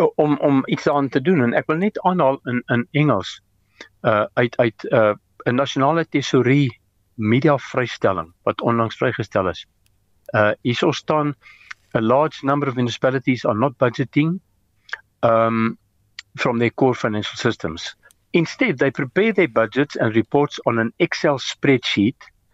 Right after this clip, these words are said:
and then import these spreadsheets into the system. This,"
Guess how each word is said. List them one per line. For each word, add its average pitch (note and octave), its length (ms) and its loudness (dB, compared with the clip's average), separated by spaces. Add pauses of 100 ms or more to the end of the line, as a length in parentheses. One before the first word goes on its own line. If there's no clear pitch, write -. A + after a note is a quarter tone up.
and A2 200 -2
then B2+ 260 -2
import F3+ 600 2 (100)
these B2 300 0
spreadsheets B2 520 0
into A2+ 220 -2
the A2 100 2
system. F2+ 520 -2 (640)
This," G3+ 300 -2